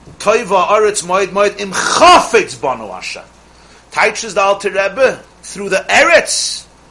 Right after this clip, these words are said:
you reach moed moed, the true infinity, not only the level of ratzon, the level of chayfetz, which is pnimi sakes.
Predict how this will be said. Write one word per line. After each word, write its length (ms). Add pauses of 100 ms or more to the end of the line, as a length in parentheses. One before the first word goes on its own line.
(200)
you 140
reach 340
moed 640
moed, 600
the 60
true 320
infinity, 600
not 220
only 180
the 80
level 320
of 80
ratzon, 380
the 80
level 280
of 80
chayfetz, 680 (300)
which 140
is 80
pnimi 340
sakes. 500